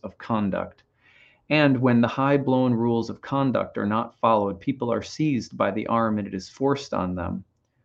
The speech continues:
The rules of conduct are just an outer show of devotion and loyalty, quite confusing to the heart. And when men rely on these rules for guidance, oh, what ignorance abounds.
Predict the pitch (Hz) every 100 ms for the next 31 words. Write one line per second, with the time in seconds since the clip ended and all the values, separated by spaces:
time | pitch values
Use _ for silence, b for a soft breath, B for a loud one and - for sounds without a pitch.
0 | _ - 127 143 156 147 131 151 151 135
1 | 113 - - 117 127 156 151 127 117 143
2 | 160 151 - - 165 123 104 107 113 113
3 | 117 117 120 110 104 104 110 104 101 101
4 | 120 139 - 135 - 170 123 104 95 98
5 | 90 113 98 - _ _ _ _ _ -
6 | 113 117 120 127 123 117 117 139 139 139
7 | 127 139 135 131 120 117 120 127 127 -
8 | 135 135 139 123 120 - 113 117 107 101
9 | - 104 92 92 85 85 -